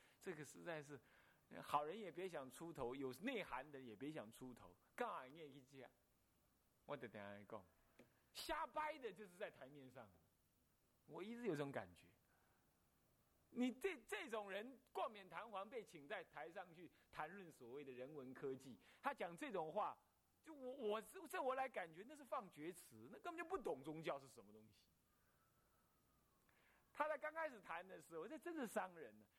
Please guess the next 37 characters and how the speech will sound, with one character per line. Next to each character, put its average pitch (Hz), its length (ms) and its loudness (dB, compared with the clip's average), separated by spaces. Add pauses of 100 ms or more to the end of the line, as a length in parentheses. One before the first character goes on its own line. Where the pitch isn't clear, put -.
他 320 100 2
刚 320 140 2
开 330 140 6
始 196 100 -6
谈 175 200 0
的 190 120 -4
时 170 80 -4
候， 185 80 2
他 196 160 2
还 185 100 0
说 175 200 -10 (320)
：“哎 294 140 4
呀， 269 140 4
我， 226 280 4
我 226 220 4
为 294 160 4
了 233 180 6
参 247 200 -8
加 240 140 -2
这 226 160 -4
个， 190 140 -2
这 233 120 -6
个， 175 200 -6 (280)
这 254 140 0
个 185 180 2
会 220 260 4
议 196 260 -2
啊， 110 120 2
我 156 140 -2
还 175 140 -2
去 233 100 -6
查 139 300 0
了 180 180 -4
英 254 220 -6
文 208 180 -2
字 269 200 -4
典。” 123 280 -4